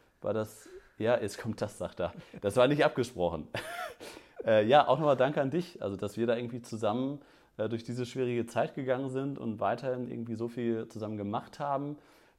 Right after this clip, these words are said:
Ich weiß, es war für dich nicht einfach dieses Jahr, das war für mich auch nicht einfach, das waren extrem viele Herausforderungen und sind es aktuell immer noch. Aber ich finde, das hat uns irgendwie noch ein bisschen mehr auch als, als Freundschaft wirklich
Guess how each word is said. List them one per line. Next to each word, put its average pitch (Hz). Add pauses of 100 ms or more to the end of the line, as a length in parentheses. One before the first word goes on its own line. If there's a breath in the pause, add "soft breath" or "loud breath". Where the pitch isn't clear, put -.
(140)
Ich 120
weiß, 120
es 120
war 123
für 117
dich 135
nicht 185
einfach 156
dieses 160
Jahr, 170
das 117
war 107
für -
mich 113
auch -
nicht 143
einfach, 143
das 110
waren 104
extrem 117
viele 120
Herausforderungen 120
und 107
sind 117
es 117
aktuell 104
immer 131
noch. 92 (640 loud breath)
Aber 117
ich 117
finde, 127
das 110
hat 123
uns 117
irgendwie 117
noch 117
ein 117
bisschen 120
mehr 110 (360 loud breath)
auch 113
als, -
als 107
Freundschaft 165
wirklich 120